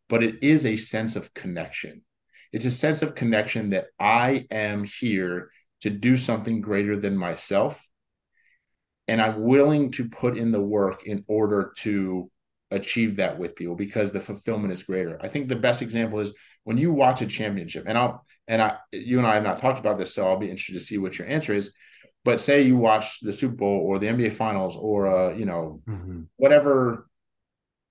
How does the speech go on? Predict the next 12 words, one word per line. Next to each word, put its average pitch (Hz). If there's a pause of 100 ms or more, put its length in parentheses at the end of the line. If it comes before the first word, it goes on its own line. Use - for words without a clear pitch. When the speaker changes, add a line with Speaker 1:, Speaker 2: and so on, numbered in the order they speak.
(480)
Speaker 1:
sport 139
that 120
you're 107
watching 107
at 90
the 92
end, 92 (1400)
boom, 131
final 143
s-, - (100)
final 165
second 123